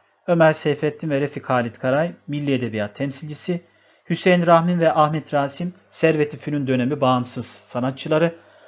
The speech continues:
Haldun Taner, Oktay Akbal ve Mustafa Kutlu da Cumhuriyet dönemi edebiyatçıları.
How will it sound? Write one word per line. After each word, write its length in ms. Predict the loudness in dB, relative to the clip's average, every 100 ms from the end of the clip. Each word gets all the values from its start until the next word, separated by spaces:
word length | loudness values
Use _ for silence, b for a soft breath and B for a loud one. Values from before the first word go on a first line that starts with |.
| B
Haldun 260 | 6 6
Taner, 80 | 4
Oktay 420 | 0 -2 2 2
Akbal 300 | 2 2 0
ve 100 | 0
Mustafa 480 | -4 -6 -10 -8 -8
Kutlu 280 | -12 -16 -4
da 200 | -4 -4 b b -8
Cumhuriyet 480 | -4 -2 -2 -4 -4
dönemi 240 | -4 -4
edebiyatçıları. 640 | -6 -4 -6 -8 -14 -16